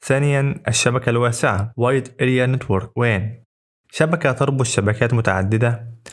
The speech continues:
عبر مواقع جغرافية مختلفة. ومثال على ذلك الإنترنت هو أكبر مثال لشبكة واسعة،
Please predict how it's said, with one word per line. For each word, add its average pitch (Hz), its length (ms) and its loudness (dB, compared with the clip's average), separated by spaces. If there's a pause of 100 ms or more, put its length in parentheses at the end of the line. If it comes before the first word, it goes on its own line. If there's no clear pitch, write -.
عبر 104 320 0
مواقع 117 300 0
جغرافية 101 580 0
مختلفة. 120 600 -2 (420)
ومثال 127 380 0
على 123 180 0
ذلك 127 640 0
الإنترنت 110 640 0
هو 101 120 0
أكبر 120 360 0
مثال 104 380 0
لشبكة 117 480 0
واسعة، 107 500 0